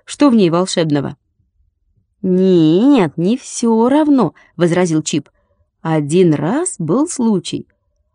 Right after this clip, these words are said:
Маленький мальчик хотел спрятаться и не успел. Его уже почти нашли, но тут он сказал эту считалку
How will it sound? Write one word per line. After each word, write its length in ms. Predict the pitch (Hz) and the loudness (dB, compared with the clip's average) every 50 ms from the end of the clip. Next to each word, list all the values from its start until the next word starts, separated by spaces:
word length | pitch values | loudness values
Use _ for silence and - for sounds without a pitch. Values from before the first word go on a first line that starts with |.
| _ _ - | _ _ -4
Маленький 560 | 170 175 196 214 233 247 240 220 196 - 208 | -2 0 0 2 2 2 0 0 -2 -2 -2
мальчик 440 | 196 220 254 349 392 - - 190 - | 0 0 0 0 0 -2 -6 -10 -8
хотел 320 | - 175 180 - - 294 | -6 -6 -6 -4 -4 -6
спрятаться 720 | 330 - - - 240 220 190 165 - - - - - - - _ _ _ _ _ _ _ _ _ _ _ - | -6 -6 -4 -2 0 0 0 -2 -4 -10 -12 -12 -12 -14 -14 _ _ _ _ _ _ _ _ _ _ _ -2
и 80 | - | 0
не 160 | 269 294 320 330 | 2 4 4 4
успел. 640 | 359 403 - - _ - 160 151 139 117 123 _ _ _ _ _ _ _ _ _ _ _ _ _ _ _ _ _ _ _ _ _ | 2 0 -2 -6 _ -6 -6 -4 -4 -6 -10 _ _ _ _ _ _ _ _ _ _ _ _ _ _ _ _ _ _ _ _ _
Его 400 | 160 156 202 190 208 254 277 277 | -4 -2 -2 0 0 2 2 2
уже 200 | 262 214 226 226 | 2 0 -2 -2
почти 460 | - 220 214 208 - - - - 262 | -2 -4 -4 -4 -6 -6 -2 0 0
нашли, 640 | 254 262 262 262 - - - 247 254 220 147 - _ _ - - - - _ - | 0 0 -2 -2 -4 -4 -2 -2 0 0 -2 -4 _ _ -20 -20 -20 -20 _ -2
но 140 | 180 180 175 | -2 -2 0
тут 200 | - 214 190 190 | 0 -2 0 0
он 100 | 185 185 | 0 0
сказал 400 | - - 196 202 185 214 208 196 | -2 -2 -2 -2 0 0 0 0
эту 180 | 185 - 208 | 0 -2 -4
считалку 720 | - - - 143 - - 220 170 147 139 139 - 151 139 | -6 -6 -6 -6 -4 0 0 0 0 0 -2 -6 -8 -8